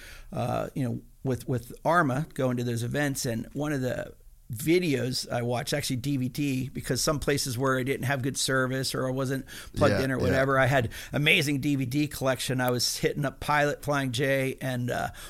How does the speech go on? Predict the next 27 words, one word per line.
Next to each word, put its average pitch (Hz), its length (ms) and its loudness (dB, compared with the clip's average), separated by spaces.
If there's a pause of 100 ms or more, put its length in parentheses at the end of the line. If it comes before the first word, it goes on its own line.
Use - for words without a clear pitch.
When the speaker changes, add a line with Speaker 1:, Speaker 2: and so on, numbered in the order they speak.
(120)
Speaker 1:
Walmart 143 560 6
for 139 120 0
these 123 220 0
big 131 400 -2
bins 143 360 2
of 117 280 -4
closeout, 135 680 2 (300)
three 156 200 0
ninety-nine, 139 480 2
five 135 280 0
ninety-nine, 127 500 0
and 127 100 2
I - 60 4
Speaker 2:
<laughs> 120 80 2
Speaker 1:
bought, 127 220 6
Speaker 2:
Yeah. 170 160 4
Speaker 1:
uh, 107 280 2 (380)
I 131 80 4
bought 143 300 6
the 131 80 2
one 135 340 2
was, 123 320 0
uh, 120 420 0
Unbroken 139 800 0
with 131 220 -4
Louis 139 300 2
Zapparini, 131 840 -2